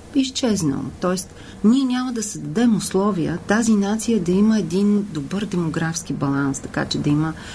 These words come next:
и младо поколение, което да бъдат бъдещите лидери. Нещо повече, от тези деца, които в момента, а, са в България,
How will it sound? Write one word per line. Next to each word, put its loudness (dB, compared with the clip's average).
и 0
младо -2
поколение, -2
което -4
да -6
бъдат -2
бъдещите -4
лидери. 0
Нещо -2
повече, 0
от -4
тези 2
деца, 0
които 2
в -2
момента, 2
а, -2
са -4
в -2
България, 0